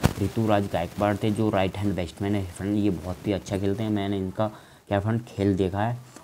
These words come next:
और ये friend चेन्नई की तरफ से खेलते हैं। किसके friend? चेन्नई की तरफ से खेलते हैं। ये आपके लिए बहुत ही important रहने वाला है topic। क्या friend? आपके लिए question बहुत ही important। अब बात आती है friend, Friend ये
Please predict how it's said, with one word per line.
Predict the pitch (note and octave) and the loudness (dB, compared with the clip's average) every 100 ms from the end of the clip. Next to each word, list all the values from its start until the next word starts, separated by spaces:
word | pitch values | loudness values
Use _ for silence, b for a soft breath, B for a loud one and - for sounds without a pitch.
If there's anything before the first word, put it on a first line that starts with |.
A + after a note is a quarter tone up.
| - | 4
और | G#2+ | 6
ये | G2+ | 6
friend | G2+ G#2 A2 | 2 -2 -2
चेन्नई | - G2 G#2 A2+ | -2 0 2 2
की | G#2+ | 0
तरफ | F#2+ F#2 | -2 -2
से | A2 | -2
खेलते | G2+ F#2 F#2+ | -2 -6 -6
हैं। | F2+ | -4
किसके | F#2+ - G#2 | -6 -4 -4
friend? | G#2+ A#2 | 0 -2
चेन्नई | A#2 F#2+ F#2+ G2+ | -2 -2 0 0
की | A2 | 0
तरफ | G2+ - | -2 -2
से | G2 | -2
खेलते | F2+ F2 G#2 | -2 -2 -4
हैं। | G#2+ B B B | -6 B B B
ये | G2 | 2
आपके | G2+ - G#2 | 2 4 2
लिए | G2 | 2
बहुत | E2+ F#2+ G#2+ | 0 -2 0
ही | |
important | F#2+ F2+ A2 A#2+ | 2 0 0 2
रहने | F#2+ F2+ | 0 0
वाला | F#2 F2+ F2+ | 0 0 -2
है | |
topic। | F2 F2+ - A2 B B B - | -2 -4 -2 -6 B B B -8
क्या | G2+ | -6
friend? | F#2+ A2+ - | -2 -2 -2
आपके | G2 - | -4 0
लिए | G#2 | 0
question | G2+ F#2 G2+ | 0 -2 -2
बहुत | F2 F2+ - | -2 -4 0
ही | |
important। | G2 F#2+ G#2 A#2+ B B - | 0 2 -2 -4 B B -2
अब | G2+ | 2
बात | G#2+ G2+ | 4 4
आती | F#2+ G#2+ | 2 2
है | |
friend, | G#2 G2 A#2+ B2 - _ _ _ _ _ _ _ _ B B B - | 0 -2 -2 -6 -16 _ _ _ _ _ _ _ _ B B B 0
Friend | G#2 A#2+ B2 - G2 | 2 2 -2 -4 4
ये | A2 | 4